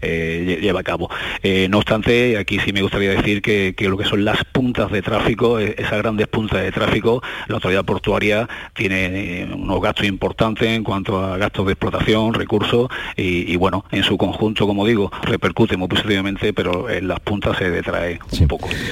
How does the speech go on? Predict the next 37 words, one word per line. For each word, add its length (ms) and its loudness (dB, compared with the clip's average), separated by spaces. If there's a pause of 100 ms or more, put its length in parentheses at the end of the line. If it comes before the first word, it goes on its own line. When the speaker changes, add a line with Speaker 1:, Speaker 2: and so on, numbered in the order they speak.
Speaker 2:
De 100 6
cara 280 4
a, 480 2
a 40 0
esta 180 0
operación 360 0
Paso 180 0
del 100 2
Estrecho, 500 0
¿cómo 240 0
cambia 280 2
el 80 0
puerto? 440 -2 (880)
Speaker 1:
Bueno, 220 2
el, 220 0
el 180 -2
puerto 360 0
cambia, 480 0
cambia 240 -4
totalmente, 480 -4
¿no? 160 -2
Lo-, 200 0
los 180 0
usuarios 360 2
habituales 360 0
del 160 -2
puerto, 580 0
cuando 240 -2
llega 200 0
esta 180 -2
fecha, 320 0
pues 220 0
ya 140 0
ven 160 0
un 160 -2
cambio 320 2
notable 460 -2